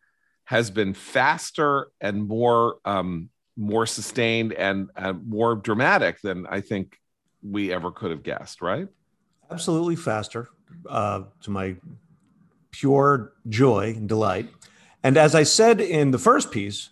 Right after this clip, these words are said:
Speaker 2: in, uh, Yes, This is a Revolution, the revolution would not be countered in the streets. It would happen when politicians got the message that ordinary citizens actually didn't think America was a terrible place,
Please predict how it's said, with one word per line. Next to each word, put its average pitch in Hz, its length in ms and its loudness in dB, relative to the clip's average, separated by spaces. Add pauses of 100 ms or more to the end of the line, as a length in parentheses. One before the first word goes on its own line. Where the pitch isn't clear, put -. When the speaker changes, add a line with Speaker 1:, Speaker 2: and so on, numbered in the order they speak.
Speaker 2:
in, 120 320 4
uh, 104 540 2 (100)
Yes, 127 280 4
This 104 160 -6
is 101 100 -6
a 113 60 -2
Revolution, 113 680 -2 (800)
the 120 80 -6
revolution 151 480 2
would 147 120 4
not 170 240 4
be 160 140 0
countered 156 520 2
in 131 140 0
the 123 60 -2
streets. - 580 -2 (240)
It 160 220 0
would 170 260 4
happen 139 600 2 (460)
when 113 300 -2
politicians 143 720 2
got 117 300 2
the 160 80 -4
message 120 640 -4 (380)
that 104 560 -4 (420)
ordinary 147 460 -2
citizens 151 720 -8
actually 110 380 -4
didn't 160 220 -4
think 156 260 -6
America 143 320 -2
was 139 100 -4
a 139 60 -8
terrible 147 340 0
place, 139 520 -4